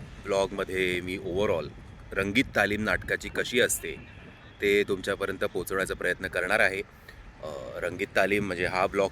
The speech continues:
तर बघाच, पण त्याचबरोबर, अ, जिकडे तुम्हाला पॉसिबल असेल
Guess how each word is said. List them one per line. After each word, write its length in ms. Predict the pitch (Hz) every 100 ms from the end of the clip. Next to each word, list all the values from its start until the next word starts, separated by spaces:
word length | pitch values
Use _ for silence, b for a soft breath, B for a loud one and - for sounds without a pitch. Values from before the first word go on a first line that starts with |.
| -
तर 60 |
बघाच, 420 | 107 98 113 110 - - - -
पण 100 | 90 82
त्याचबरोबर, 680 | 104 101 104 104 98 110 123 - - - 90
अ, 340 | 82 80 82 82 - - - - - -
जिकडे 340 | 95 123 139 - - -
तुम्हाला 240 | 98 98 101
पॉसिबल 440 | 101 - 101 101
असेल 280 | 92 101